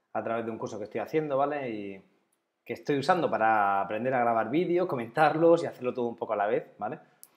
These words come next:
Eh, por eso estoy operando con la cuenta demo y, y para aportar contenido al proyecto y al canal de YouTube.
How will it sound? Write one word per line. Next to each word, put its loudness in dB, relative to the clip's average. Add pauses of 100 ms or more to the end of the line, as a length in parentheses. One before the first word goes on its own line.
(340)
Eh, 4
por 0
eso -6
estoy -4
operando -4
con -4
la -4
cuenta -6
demo -6
y, -2 (520)
y -10
para 0
aportar -4
contenido -6 (420)
al 0
proyecto 0
y 6
al 4
canal -4
de -4
YouTube. -10